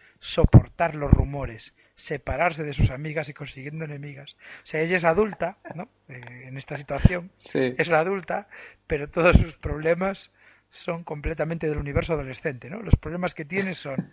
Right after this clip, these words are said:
Speaker 1: <laughs> soportar los rumores, separarse de sus amigas.
Speaker 2: Pero estamos seguros de que es adulta. Yo creo que es la,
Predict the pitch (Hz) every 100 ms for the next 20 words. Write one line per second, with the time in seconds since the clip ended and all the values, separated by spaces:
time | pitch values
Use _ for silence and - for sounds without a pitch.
0 | - _ - 156 143 - 160 160 147 156
1 | 202 247 - - _ - - - - 156
2 | 156 180 - 196 202 180 151 151 185 214
3 | - - - 294 - - - - - 240
4 | 156 - 175 226 226 208 190 170 165 160
5 | 147 160 165 135 113 123 139 190 190 175
6 | 156 147 - - 131 123 120